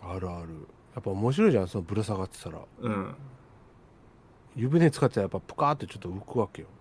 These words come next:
Speaker 2: うん。
Speaker 1: うん。袋の方が。
Speaker 2: わははっつって触ってくる。
Speaker 1: そしたら、そうそう、チンチンチンチンって触ってくるから。
Speaker 2: うん。
Speaker 1: 「もうやめろ」と、俺はちゃんと。
Speaker 2: うん。
Speaker 1: おもむろに立ち上がってパチンパチンパチンってやったらすげえ笑うから。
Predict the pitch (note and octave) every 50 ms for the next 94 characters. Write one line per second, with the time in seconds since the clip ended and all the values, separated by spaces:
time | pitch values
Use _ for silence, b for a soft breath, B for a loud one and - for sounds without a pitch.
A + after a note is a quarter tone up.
0 | - G#2 A#2+ A2+ G#2+ G2+ F#2+ - - - - - - - - - - - - -
1 | F2+ F2 E2+ D#2+ - - - - - - - - - - - - - F2 E2+ E2
2 | E2+ - D#2 - - - - - F2+ F#2+ G2+ G2 - G#2 G2 F#2+ - G#2 G2+ G2
3 | F#2+ - - - - - G#2 - - - - G#2 G2 G2 - - - F#2+ - -
4 | F#2 - - F#2 - - F#2+ E2+ E2 - B2 A2 G#2+ G2+ A#2 G2+ F#2+ - B2+ A#2
5 | G2+ - G2+ F2+ E2 - - - G2 F2 - - G2 - F2 D#2 - - - -
6 | - A#2+ G#2+ G2 G2 G#2 - - - - - - - - - - - - - -
7 | - - - - - - - - - - - - - - - - - - - -
8 | F2+ F2 F2 E2+ E2+ E2+ G2 G2+ G2 - - D2 - E2 D#2 D#2 D#2 - - E2+
9 | - - - - - - - - - - - - A2+ G#2+ G2 - - - - -
10 | - - - - - - - - - F#2 F2 F2 F#2 F#2+ F#2+ G2 G2 G2 F#2 -
11 | G#2+ G2 - G2 F#2 F#2 - - - - - A#2+ - - B2 A2 - - - -
12 | - - - - D#3 - - A#2+ F#2+ D#2 - - - - - - - G2 F#2+ F#2+
13 | F2+ E2+ E2+ E2+ - - - -